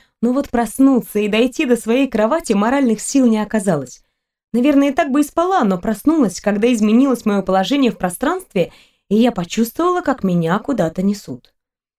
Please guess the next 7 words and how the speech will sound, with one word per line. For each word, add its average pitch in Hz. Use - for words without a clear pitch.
Лениво 226
приоткрыла 220
один 226
глаз. 147
Шеф. -
Глаз 180
закрыла. 151